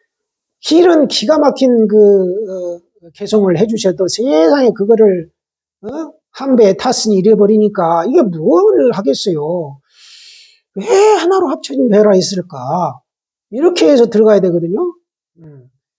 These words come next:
그럼 불교의 근본 진리가 있는 거예요, 다. 이제 보고 나면 다 알게 되죠. 음. 그래서 공부인이 깨달으려면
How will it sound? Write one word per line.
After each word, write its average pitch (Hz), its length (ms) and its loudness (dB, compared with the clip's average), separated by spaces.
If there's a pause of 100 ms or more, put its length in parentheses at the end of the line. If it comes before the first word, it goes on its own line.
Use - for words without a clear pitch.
(180)
그럼 226 180 -14
불교의 240 320 0
근본 262 380 0
진리가 196 360 2
있는 175 200 -6
거예요, 156 320 -8
다. 127 80 -20 (1400)
이제 147 180 -14
보고 165 300 -2
나면 165 300 -2
다 139 420 -10 (440)
알게 143 360 -20
되죠. 131 560 -20 (200)
음. 131 240 -20 (160)
그래서 202 580 -2 (960)
공부인이 202 1200 0
깨달으려면 160 1080 -6